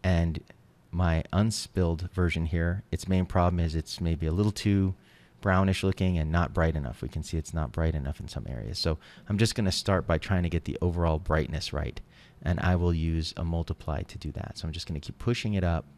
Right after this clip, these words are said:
here. And unfortunately, we need to view it before the grade. Let's grab the one before the grade. I'm that one there on one view and this on the other. There we go. And we'll keep pushing it up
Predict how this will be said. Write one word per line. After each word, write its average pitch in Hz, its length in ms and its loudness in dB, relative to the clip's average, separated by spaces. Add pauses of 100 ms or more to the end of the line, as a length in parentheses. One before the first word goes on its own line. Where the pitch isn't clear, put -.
(1300)
here. 82 540 -2
And 90 80 0
unfortunately, 82 500 -2
we 85 100 0
need 85 140 -2
to 82 100 -4
view 78 220 -4
it - 140 -8
before - 280 -14
the - 60 -12
grade. 120 260 -8
Let's - 380 -12 (100)
grab - 260 -6
the - 80 -8
one 82 200 -4
before 85 340 -4
the 82 80 -2
grade. 95 400 -4 (920)
I'm 92 220 -8 (1300)
that 82 240 -4
one 85 160 -4
there 82 220 -2
on 80 180 -2
one 85 220 -2
view 120 340 -4 (1160)
and 95 100 -8
this - 160 -10
on - 80 -6
the - 180 -8
other. 104 300 -4
There - 160 -6
we 85 80 -8
go. 135 220 -2 (1300)
And - 360 -14
we'll 87 100 -4
keep - 240 -8
pushing 110 360 0
it 95 140 0
up - 260 -4